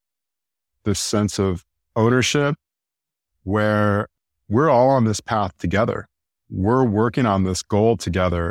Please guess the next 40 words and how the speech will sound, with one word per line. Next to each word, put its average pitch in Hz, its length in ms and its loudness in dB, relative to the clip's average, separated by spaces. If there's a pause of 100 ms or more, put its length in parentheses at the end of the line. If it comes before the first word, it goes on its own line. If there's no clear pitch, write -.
(100)
And 98 120 2
this 135 100 0
is - 160 -10
exciting. 101 560 0
It's 135 180 -6
tough. 123 460 -2 (640)
It's 104 140 -6
hard. 101 480 2 (260)
We 107 140 2
need 139 120 2
to 135 60 2
rest 123 340 2
every 110 220 2
once 104 320 0
in 104 60 0
a 98 40 0
while. 95 400 0 (360)
But 101 100 -4
by 123 100 0
the 123 80 -2
time 160 280 -2
we 151 80 2
reach 143 300 0
the 131 60 -4
summit, 139 440 0 (120)
we 120 140 2
can 107 140 0
all 120 160 2
be 127 120 2
proud 117 440 0
that 95 80 -2
we 95 120 -2
did 101 200 0
this 110 180 0
thing 104 240 -2
together. 90 500 0
You 92 120 -4
know, 95 160 0
we 113 180 2
spend 120 580 -2